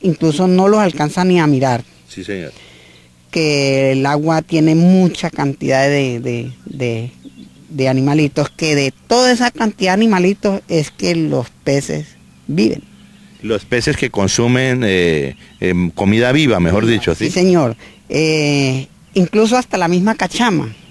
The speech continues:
Speaker 1: ellas, ellas comen mucho de esto.
Speaker 2: Correcto.
Speaker 1: O sea, no solo que el concentrado, ellas, ellas consumen mucho, eh,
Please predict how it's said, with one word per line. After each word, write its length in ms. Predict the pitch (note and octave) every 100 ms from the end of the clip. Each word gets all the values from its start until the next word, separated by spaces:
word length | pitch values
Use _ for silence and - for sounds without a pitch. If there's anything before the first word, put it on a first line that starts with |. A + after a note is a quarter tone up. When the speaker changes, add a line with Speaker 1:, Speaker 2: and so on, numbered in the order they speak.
| -
Speaker 1:
ellas, 600 | - E3 F3+ F#3+ F#3+ F3+ -
ellas 560 | D#3+ E3+ F3+ F3+ E3+ - - - -
comen 320 | F#3 F3 F3+
mucho 300 | E3+ D#3+ D#3+
de 200 | C#3+ D3+
esto. 160 | G3+ - - - - - -
Speaker 2:
Correcto. 720 | C#2 C2+ C#2+ C#2 - D#2+ - A#2+
Speaker 1:
O 60 |
sea, 240 | A#2+ C3+ C3+
no 300 | D3 D3+ D#3
solo 420 | - D#3+ D3 C#3+
que 280 | - C3 B2
el 100 | A#2+
concentrado, 640 | A#2+ B2+ B2 A#2 - D3 C3+
ellas, 520 | C3+ D3 D#3 D#3 - - - -
ellas 340 | C#3 C#3+ D3 -
consumen 720 | C3+ A#2 D3 C#3 D3 D3 D3
mucho, 640 | D3 C#3 - D3 C#3+ C#3 - - - -
eh, 460 | D3 C#3+ C3+ B2